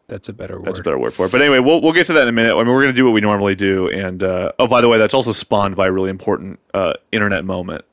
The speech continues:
Speaker 2: that I think we need to discuss. Is actually why we're gonna talk about weird eggs. But before we do that, let's talk about randoms, or I'm sorry, the front page.
Speaker 1: Of course.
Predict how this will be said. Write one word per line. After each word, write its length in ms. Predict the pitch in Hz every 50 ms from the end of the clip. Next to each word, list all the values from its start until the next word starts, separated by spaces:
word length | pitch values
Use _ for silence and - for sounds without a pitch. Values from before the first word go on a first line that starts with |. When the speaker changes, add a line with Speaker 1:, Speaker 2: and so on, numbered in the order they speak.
| _ _
Speaker 2:
that 120 | - 98 90
I 40 | 90
think 160 | 92 95 87
we 80 | 92 92
need 160 | 90 90 90
to 80 | - 82
discuss. 440 | 85 85 - - - 87 90 - -
Is 80 | 101
actually 240 | 98 95 - - 92
why 220 | 92 107 101 82
we're 80 | 85 82
gonna 140 | 80 78 85
talk 140 | - 82 -
about 160 | - 76 -
weird 180 | - 90 78 65
eggs. 160 | 69 73 -
But 160 | - 120 113
before 220 | 123 120 - 185 175
we 80 | 151
do 120 | 127 160 165
that, 260 | 117 101 92 90 - - - - - - - - _ _ _ _ _ _
let's 100 | - -
talk 120 | - 170 156
about 140 | 147 127 113
randoms, 720 | 104 110 107 107 107 104 95 92 87 90 87 87 - - - - _ _ _ -
or 100 | 120 113
I'm 100 | 113 107
sorry, 220 | - 120 104 104
the 80 | 98 101
front 220 | - - 113 95 87
page. 520 | - 104 90 90 87 82 87 - - - _ -
Speaker 1:
Of 80 | - -
course. 720 | - 196 208 151 113 - - - - - - - - -